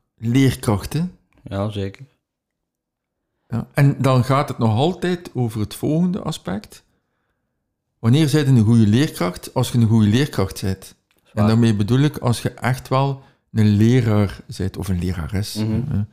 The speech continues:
Speaker 1: Je kunt een zeer goede prater zijn, maar niks zeggen.
Speaker 2: Dat is ook waar.
Speaker 1: En je moet een klik maken met je klas.
Speaker 2: Ja, dat sowieso.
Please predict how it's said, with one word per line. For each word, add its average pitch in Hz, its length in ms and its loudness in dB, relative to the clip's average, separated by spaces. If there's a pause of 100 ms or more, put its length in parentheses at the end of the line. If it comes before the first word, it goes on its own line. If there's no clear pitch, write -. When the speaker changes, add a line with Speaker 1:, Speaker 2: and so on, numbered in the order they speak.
(180)
Speaker 1:
Je 110 140 -8
kunt 110 320 2
een 101 80 2
zeer 123 240 0
goede 143 260 0
prater 143 460 -2
zijn, 170 420 -2 (160)
maar 110 240 0
niks 127 240 2
zeggen. 107 400 0 (280)
Speaker 2:
Dat 95 140 -6
is 92 60 -2
ook 87 120 -4
waar. 90 300 -6 (100)
Speaker 1:
En 120 120 -2
je 120 60 2
moet 120 380 -2
een - 160 -4
klik 180 360 0
maken 147 440 -2
met 120 120 2
je 110 120 2
klas. - 640 -4 (360)
Speaker 2:
Ja, 85 140 -6
dat 92 180 0
sowieso. 98 480 -4